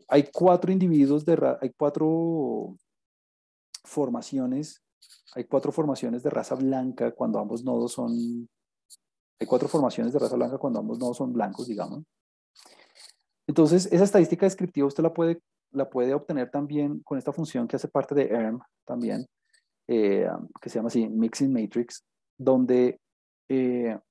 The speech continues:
tomo el objeto tipo network y simplemente quiero ver cómo se, cuáles son los, los, los matches o cuáles son los, las coincidencias a través de todas las posibilidades. Esto es una tabla de contingencia doble vía. Entonces, mire, aquí están los cuatro que yo estaba examinando hace un segundo.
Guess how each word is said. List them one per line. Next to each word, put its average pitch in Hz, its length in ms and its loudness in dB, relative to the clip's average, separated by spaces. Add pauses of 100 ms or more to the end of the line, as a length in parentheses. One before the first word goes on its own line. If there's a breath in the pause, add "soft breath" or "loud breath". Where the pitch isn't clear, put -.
tomo 156 200 4
el 190 80 4
objeto 151 240 2
tipo 180 180 -4
network 156 420 -2 (1300)
y 156 380 2
simplemente 151 520 0
quiero 156 200 4
ver 156 240 4
cómo 160 180 -8
se, 160 160 -4 (260)
cuáles 139 220 2
son 151 240 0
los, - 540 -2
los, 120 760 -4
los 120 220 0
matches 131 600 0
o 113 320 -2
cuáles 117 240 -2
son 127 240 -4
los, 127 600 -4
las 123 160 -2
coincidencias 110 840 -2 (600 soft breath)
a - 100 -4
través 117 220 4
de 123 80 2
todas 139 200 6
las 143 100 2
posibilidades. 180 460 0
Esto - 120 -8
es 139 100 -6
una 156 160 -2
tabla 156 200 4
de 160 60 2
contingencia 123 560 -4
doble 147 200 4
vía. 139 140 4
Entonces, 135 180 0
mire, 147 220 2
aquí - 140 -6
están 143 180 0
los 147 140 -2
cuatro 151 340 2
que 143 80 -4
yo 120 60 -2
estaba 127 240 0
examinando 117 420 -6
hace 131 120 -14
un 135 40 -8
segundo. 220 320 -4